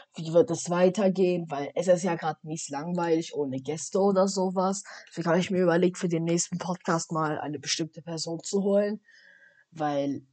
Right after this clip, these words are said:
äh, scho-, es ist schon mies langweilig so, ne? Äh, und wenn ich mir dafür eine bestimmte Person hole und so, dann wird's doch bestimmt besser sein, oder? So.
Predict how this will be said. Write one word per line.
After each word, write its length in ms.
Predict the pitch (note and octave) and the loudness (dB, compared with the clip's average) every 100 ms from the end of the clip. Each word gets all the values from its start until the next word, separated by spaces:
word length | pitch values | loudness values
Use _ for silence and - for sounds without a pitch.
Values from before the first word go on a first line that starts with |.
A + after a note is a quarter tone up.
| _ | _
äh, 340 | - D#3 D#3+ D#3+ | -6 -4 -2 -2
scho-, 400 | - E3+ D3 - | -2 0 0 2
es 180 | F3 - | 0 0
ist 100 | - | -2
schon 220 | F#3+ G3 | 0 2
mies 260 | F#3+ D#3 D#3 | 2 -2 -4
langweilig 600 | E3 E3 C#3+ B2+ C3 - | -4 -2 -4 -6 -10 -10
so, 120 | C#3+ | -6
ne? 260 | D3+ E3 F3 _ - - _ _ _ _ _ _ _ _ _ _ D3+ | -6 -8 -10 _ -20 -20 _ _ _ _ _ _ _ _ _ _ 0
Äh, 40 | |
und 360 | E3+ D#3+ D#3+ D#3+ | 2 4 2 2
wenn 100 | D#3+ | 2
ich 140 | D#3+ | 0
mir 80 | D#3+ | -4
dafür 320 | D#3 D3 D#3+ | -4 -6 -6
eine 140 | D3+ | -6
bestimmte 420 | C#3+ D3 D#3 D#3 D3+ | -6 -8 -10 -10 -10
Person 400 | D#3 D#3 D3 E3+ | -10 -8 -10 -8
hole 280 | D#3+ E3 | -8 -8
und 200 | E3 D#3+ | -8 -10
so, 300 | D#3+ E3 E3 | -10 -8 -8
dann 380 | D#3 D#3 D#3 D#3+ _ _ _ _ _ | -10 -10 -12 -14 _ _ _ _ _
wird's 240 | - C3+ - | -16 -14 -8
doch 200 | C#3+ F3 | -8 -8
bestimmt 760 | E3 - F#3 G3+ G3+ - - _ _ _ _ _ _ | -14 -6 -4 -2 -4 -10 -20 _ _ _ _ _ _
besser 460 | - A3+ B3 A#3 F#3 | -4 -2 -2 -4 -6
sein, 300 | E3 C3 C3 | -6 -6 -6
oder? 320 | C#3+ G3 C#4 _ _ _ _ _ _ _ _ _ _ _ | -6 -6 -8 _ _ _ _ _ _ _ _ _ _ _
So. 360 | F#3 F3+ C3+ | 0 0 0